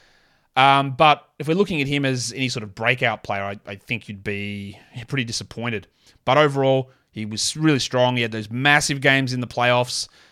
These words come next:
a-, against Domantas Sabonis, big rebound games. And that's really what he's turned himself into, is being a rebounding specialist. The doctor, Gary Payton the second,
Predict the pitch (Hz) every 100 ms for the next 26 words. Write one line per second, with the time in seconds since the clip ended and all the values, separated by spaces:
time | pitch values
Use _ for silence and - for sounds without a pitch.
0 | - 120 131 120 131 127 - 123 127 123
1 | - 113 117 120 113 143 135 120 117 120
2 | 117 117 117 120 - 143 147 - - -
3 | _ _ 135 170 151 131 127 - 131 127
4 | 117 123 110 113 110 104 101 117 117 113
5 | - - _ 113 117 110 117 110 104 95
6 | - 101 - 92 - - _ _ _ _
7 | _ _ _ _ _ _ _ _ _ _
8 | _ _ _ - 123 185 190 147 - 151
9 | 156 147 143 165 151 127 156 156 131 101